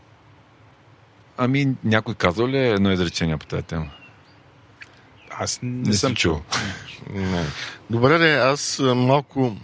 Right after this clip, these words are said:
Speaker 3: да се върнем, така да се каже, на земята и, а, в една по-мрачна ситуация. Все пак контекста е, че между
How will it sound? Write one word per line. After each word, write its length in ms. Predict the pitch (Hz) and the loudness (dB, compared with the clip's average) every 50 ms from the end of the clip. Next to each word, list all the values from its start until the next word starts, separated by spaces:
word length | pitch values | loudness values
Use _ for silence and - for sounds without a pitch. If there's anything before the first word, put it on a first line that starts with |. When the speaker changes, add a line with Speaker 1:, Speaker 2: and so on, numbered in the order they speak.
| - - | -16 -10
Speaker 3:
да 260 | - 113 117 113 113 | -6 -4 -2 -2 -2
се 160 | 107 - - 113 | -2 -2 -2 0
върнем, 500 | 104 117 120 127 131 131 123 120 110 104 | 2 2 2 2 2 2 2 0 0 -2
така 220 | - - - 113 | -4 -2 0 2
да 80 | 110 104 | 2 2
се 140 | - - | 0 -2
каже, 400 | - - 110 110 110 107 107 98 90 - - - - - - - - | 0 0 0 2 2 0 0 -2 -2 -4 -8 -12 -12 -14 -14 -6 -2
на 180 | 117 117 113 | 0 2 2
земята 640 | 110 98 104 107 104 110 113 120 - _ - 117 113 113 | 2 2 2 2 4 4 4 2 2 _ -2 0 0 2
и, 300 | 110 107 107 104 98 90 - - - - - - - - - - - - - - | 2 2 2 2 0 -2 -6 -14 -20 -18 -16 -16 -16 -18 -18 -20 -20 -20 -14 -8
а, 120 | - 98 101 101 101 98 98 92 | -4 -2 0 0 0 0 0 -2
в 320 | 85 92 98 98 92 87 - - - - - - | -2 -4 -4 -4 -4 -6 -6 -10 -10 -10 -4 0
една 260 | - 113 113 117 117 117 | 2 2 4 4 2 2
по-мрачна 1000 | - - 117 117 117 110 113 113 113 110 - - - - 113 104 101 101 98 90 | 2 2 0 2 2 2 0 0 0 0 -2 -2 -2 0 0 0 0 0 0 -2
ситуация. 1040 | - - - - - - 101 98 98 101 - - - - 80 80 85 95 113 160 202 - - - - - - - - - - - - - - - - - | -2 -4 -6 -6 -2 0 2 2 2 2 0 -2 -4 -4 -2 -2 -2 -2 -2 -4 -6 -10 -14 -16 -14 -12 -12 -12 -12 -12 -12 -12 -12 -14 -16 -16 -12 -8
Все 240 | - - - 160 - | -6 -2 0 0 0
пак 480 | - - 170 180 - - - - - - - | 0 2 0 0 0 -2 -8 -16 -16 -14 -4
контекста 960 | - - 151 160 185 - - 170 156 - - - - - - - 95 90 - - 180 233 - - - - - - - - - - - - - - | 2 2 2 2 2 0 0 0 0 0 -2 -4 -4 -4 -2 0 0 0 0 -2 -6 -12 -14 -18 -20 -20 -20 -18 -20 -20 -20 -20 -20 -20 -14 -6
е, 140 | - 107 113 | -2 -2 -2
че 600 | - - - - - - - 127 123 120 117 107 - | -2 -2 -2 -2 0 0 2 2 2 2 0 0 -2
между 1000 | 104 117 123 123 120 120 120 110 104 104 95 92 107 107 104 101 95 95 90 87 | -2 -2 0 2 2 2 2 0 -2 -4 -4 -2 0 0 0 2 0 0 -2 -4